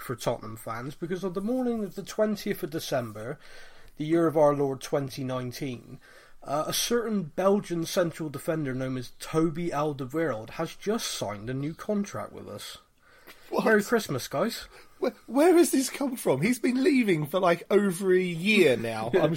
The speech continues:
Speaker 2: sure
Speaker 1: I'm
Speaker 2: of it.
Speaker 1: impressed. <laughs> Well, now,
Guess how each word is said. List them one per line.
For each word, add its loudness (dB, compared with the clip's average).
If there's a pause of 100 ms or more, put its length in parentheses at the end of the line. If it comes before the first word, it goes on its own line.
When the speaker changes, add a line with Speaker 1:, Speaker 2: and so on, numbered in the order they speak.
(100)
Speaker 2:
sure 10
Speaker 1:
I'm 12
Speaker 2:
of 6
it. 2
Speaker 1:
impressed. 4 (260)
<laughs> -2 (1080)
Well, 6
now, 2